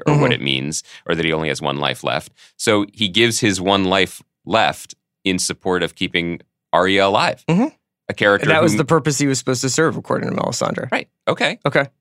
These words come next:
Speaker 1: Then that, then that was it.
Speaker 2: Let's
Speaker 1: Great.
Speaker 2: wrap up this way. What's a satisfying way for next week to begin for you?
Speaker 1: Uh, Grey Worm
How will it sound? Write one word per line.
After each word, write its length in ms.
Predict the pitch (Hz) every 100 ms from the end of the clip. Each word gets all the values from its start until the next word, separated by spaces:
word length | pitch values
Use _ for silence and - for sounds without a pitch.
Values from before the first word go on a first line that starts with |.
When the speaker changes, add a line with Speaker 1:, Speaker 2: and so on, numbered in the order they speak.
| _ _
Speaker 1:
Then 180 | - 123
that, 180 | 131 135
then 140 | 143
that 100 | 143
was 140 | 151 147
it. 200 | 226 -
Speaker 2:
Let's 200 | 180 202
Speaker 1:
Great. 80 | 233
Speaker 2:
wrap 140 | 208 208
up 120 | 165
this 160 | 147 -
way. 200 | 113 120
What's 180 | 147 165
a 40 |
satisfying 520 | 180 151 143 - 123 113
way 160 | 117
for 260 | 110 117 110
next 240 | 110 -
week 140 | 107 101
to 100 | 113
begin 300 | 95 - - _ _ -
for 100 | 139
you? 240 | 117 - _
Speaker 1:
Uh, 420 | 98 98 95 92 85 _ _ _ _ _ _ _ _ _ _ _ _ _
Grey 360 | 95 90 101 101
Worm 520 | 95 95 95 95 92